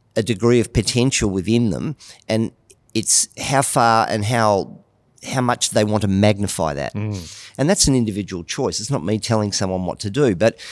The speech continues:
Speaker 1: if someone says, "I'd like to be a little bit happier, I'd like to be a little bit more financially secure, I'd like to be a little bit more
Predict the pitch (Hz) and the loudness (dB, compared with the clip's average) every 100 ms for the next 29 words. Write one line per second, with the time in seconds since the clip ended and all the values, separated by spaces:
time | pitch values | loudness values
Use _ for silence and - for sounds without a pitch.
0 | - 127 - 143 117 104 120 101 98 101 | -6 -2 2 2 2 2 2 2 2 2
1 | - 98 98 90 87 87 117 - 123 123 | 0 -2 -4 -4 -6 0 -2 0 2 2
2 | 98 90 95 98 98 92 87 95 95 - | 0 -4 -6 -8 -8 -10 -10 -8 -6 -2
3 | 95 95 - 98 95 - - 156 156 117 | 0 0 -2 -4 -4 -6 -6 -2 0 0
4 | 101 95 - 92 92 98 92 90 - 98 | 0 -4 -6 -8 -6 -8 -8 -8 -10 -8
5 | 92 | -8